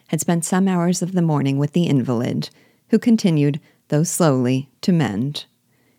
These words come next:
And in the evening, Elizabeth joined their party in the drawing-room. The loo table, however, did not appear. Mister Darcy was writing, and Miss Bingley, seated near him, was watching the progress of his letter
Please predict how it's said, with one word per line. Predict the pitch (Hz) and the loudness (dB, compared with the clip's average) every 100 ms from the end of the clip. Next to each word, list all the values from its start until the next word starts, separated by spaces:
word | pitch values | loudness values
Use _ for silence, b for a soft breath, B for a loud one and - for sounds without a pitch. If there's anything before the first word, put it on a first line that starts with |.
| _ 175 | _ -2
And | 160 | 0
in | |
the | 147 - | 0 0
evening, | 165 175 165 165 - | -2 0 0 -2 -2
Elizabeth | 160 165 170 175 180 - | 0 0 0 -2 -4 -2
joined | 160 156 | -2 0
their | 156 165 | 0 -2
party | 170 143 135 | -2 -2 0
in | 143 156 | 0 0
the | |
drawing-room. | 160 139 131 127 127 127 135 151 _ _ _ _ _ _ _ - | 0 0 0 -2 -2 -2 -4 -8 _ _ _ _ _ _ _ 0
The | 185 | 2
loo | 175 151 | 4 2
table, | - 156 139 139 147 | 0 0 0 0 0
however, | 156 143 135 135 | 2 0 0 -2
did | 143 160 151 | 0 0 0
not | 139 139 | 0 -2
appear. | - 147 131 143 156 _ _ _ _ _ _ 147 | -4 -4 -2 -4 -10 _ _ _ _ _ _ -6
Mister | - 156 | -2 0
Darcy | 147 151 139 151 139 | 2 2 0 -2 0
was | 160 | 0
writing, | 156 151 135 - 151 151 b b b | 0 -2 -2 -4 -6 -8 b b b
and | 175 185 | 0 2
Miss | 220 - | 2 0
Bingley, | 175 135 123 160 b b | 0 2 0 -4 b b
seated | - 156 147 156 | -2 0 0 0
near | 175 151 | 2 2
him, | 147 120 156 b b b | 0 0 -2 b b b
was | 175 | -4
watching | 165 175 180 185 | -2 -2 -2 0
the | 185 | 0
progress | 180 156 147 151 156 156 | 0 -2 0 -2 -2 -2
of | |
his | 165 175 156 | -2 -2 0
letter | 139 139 147 | 0 -2 -6